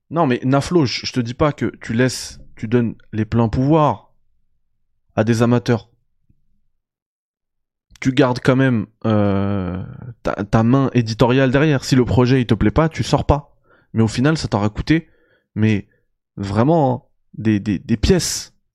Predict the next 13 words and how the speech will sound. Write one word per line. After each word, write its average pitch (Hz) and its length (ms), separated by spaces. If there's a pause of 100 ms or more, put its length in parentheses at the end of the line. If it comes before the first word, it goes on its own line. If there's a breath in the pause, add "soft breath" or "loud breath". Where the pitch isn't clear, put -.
(380)
des 113 120
pièces 143 300
de 127 100
monnaie 135 220
qui - 120
te - 80
restaient 131 200
dans 127 120
ta 147 100
poche - 460 (100)
à - 100
leur 117 160
échelle. 113 360